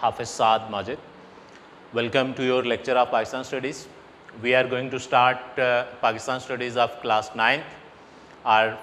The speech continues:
first chapter is Ideological Basis of Pakistan। पाकिस्तान की नज़रियाती असास,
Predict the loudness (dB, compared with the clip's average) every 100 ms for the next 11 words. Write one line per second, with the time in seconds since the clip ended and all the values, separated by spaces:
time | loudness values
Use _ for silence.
0 | -2 -2 0 -2 0 2 2 2 -2 -12
1 | -20 -20 -20 -12 0 4 4 4 0 -4
2 | -2 -2 -2 -4 -4 -6 2 4 4 0
3 | -2 -2 -4 -6 -4 -4 -8 -20 -20 -20
4 | -20 -20 -20 -2 -2 -2 -2 2 4 2
5 | -2 -6 -6 -8 -14 -20 -14 -6 -4 -4
6 | -4 2 2 2 -2 -8 -8 -8 -4 0
7 | 0 -2 -12